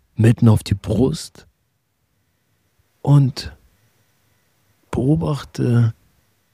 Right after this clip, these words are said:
wertfrei deinen Atem. Beobachte in erster Linie das Einatmen. Langsam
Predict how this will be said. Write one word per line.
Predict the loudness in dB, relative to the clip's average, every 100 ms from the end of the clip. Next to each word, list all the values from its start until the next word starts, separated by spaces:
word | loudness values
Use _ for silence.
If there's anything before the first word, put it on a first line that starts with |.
| _ _ _ _ _ _
wertfrei | 2 2 2 -4 -2 0 2 0 -6 _ _ _ _ _ _ _ _ _
deinen | 2 4 4 2 2 0 -8 _ _
Atem. | -2 0 0 -4 -8 -10 _ _ _ _ _ _ _ _ _ _ _ _ _ _ _ _ _ _ _ _ _ _ _ _ _ _
Beobachte | 0 2 2 -2 -2 -2
in | -2
erster | -2 -2 0 0
Linie | 0 0 2 0 -2 -8 _ _ _ _
das | -12 -6 -2
Einatmen. | 0 0 0 -4 -4 -10 -12 -16 _ _ _ _ _ _ _ _ _ _ _
Langsam | -4 -2 0 0 0 -2 -4 -6